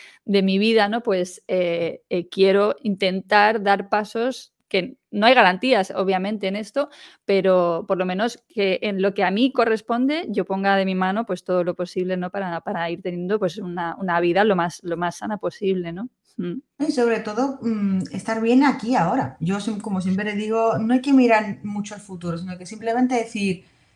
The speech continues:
Speaker 2: "Hoy en día mi vida tiene calidad de vida". Calidad de vida no es solamente no tener una enfermedad, es estar bien de energía,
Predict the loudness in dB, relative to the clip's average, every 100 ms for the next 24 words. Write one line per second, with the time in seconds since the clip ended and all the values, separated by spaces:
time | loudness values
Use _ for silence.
0 | _ _ -16 0 6 8 8 8 8 8
1 | 8 6 4 2 4 4 2 0 2 2
2 | 2 0 0 2 2 2 -4 _ _ _
3 | -6 -2 0 0 0 2 4 4 2 -2
4 | -4 -4 -6 -4 -4 -2 -2 0 0 -2
5 | -2 -2 -2 -6 -10 _ _ -8 -6 -6
6 | -10 _ _ _ _ _ -10 -4 -2 -2
7 | 0 2 4 2 -2 -4 -2 -2 -2